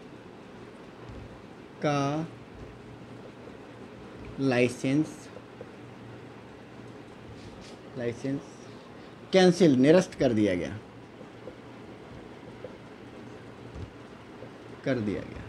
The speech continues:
कर दिया गया। इस बैंक का नाम है,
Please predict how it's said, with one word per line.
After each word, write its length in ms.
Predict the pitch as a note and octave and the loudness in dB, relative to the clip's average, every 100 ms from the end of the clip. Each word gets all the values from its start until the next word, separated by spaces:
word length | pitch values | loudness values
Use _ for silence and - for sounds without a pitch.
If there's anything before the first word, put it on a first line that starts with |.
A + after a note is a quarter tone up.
| - - - - - - - - - - - - - - - - - - - - - - - - - - - | -14 -16 -16 -16 -16 -16 -16 -16 -16 -16 -16 -18 -16 -16 -16 -16 -16 -18 -16 -16 -14 -14 -12 -14 -14 -12 -6
कर 100 | A2+ | -4
दिया 240 | A2+ A2 | -2 -2
गया। 720 | D#3 - - - - - - G#2+ - - - - - - | -4 -8 -14 -16 -16 -12 -12 -12 -14 -14 -14 -14 -14 -2
इस 120 | E3+ C#3+ | 0 10
बैंक 340 | C3+ F#3 G#3 | 12 12 12
का 80 | G3 | 12
नाम 260 | D#3+ D3+ D3 | 12 10 6
है, 180 | A#2+ | 4